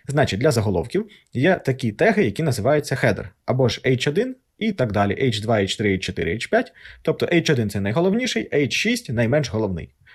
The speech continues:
От. А це у нас параграф тексту. Тобто ми використаємо для цього тег P. І для цього тег P, бо це в нас теж просто текст. Це у нас кнопка, тег button. Це у нас логотип,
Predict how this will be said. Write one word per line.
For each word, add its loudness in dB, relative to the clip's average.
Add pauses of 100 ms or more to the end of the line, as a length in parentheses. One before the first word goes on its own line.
(160)
От. -10 (360)
А 4
це 0
у 6
нас 2
параграф 2
тексту. -4 (180)
Тобто -2
ми 2
використаємо 0
для -2
цього 0
тег -2
P. -6
І -4
для 2
цього 2
тег -2
P, 2
бо -4
це -6
в -2
нас -4
теж -4
просто -8
текст. -16 (180)
Це 2
у 4
нас -2
кнопка, -2 (240)
тег 2
button. 0 (420)
Це 0
у 4
нас 0 (240)
логотип, 2